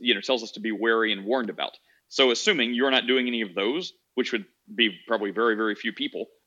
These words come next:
'cause we, there's plenty of stuff in the Bible to keep us busy. But assuming that someone is able to do all the Bible,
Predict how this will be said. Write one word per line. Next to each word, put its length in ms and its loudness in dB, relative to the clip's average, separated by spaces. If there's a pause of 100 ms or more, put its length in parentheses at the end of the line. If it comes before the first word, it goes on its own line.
(120)
'cause 160 -4
we, 360 -4
there's 160 -2
plenty 300 -2
of 60 -2
stuff 200 0
in 60 -10
the 60 -8
Bible 240 0
to 100 -10
keep 140 -8
us 80 -16
busy. 280 -8 (360)
But 200 4
assuming 400 0
that 100 -6
someone 280 -2
is 160 0
able 240 4
to 100 -8
do 320 0
all 120 6
the 60 -2
Bible, 260 2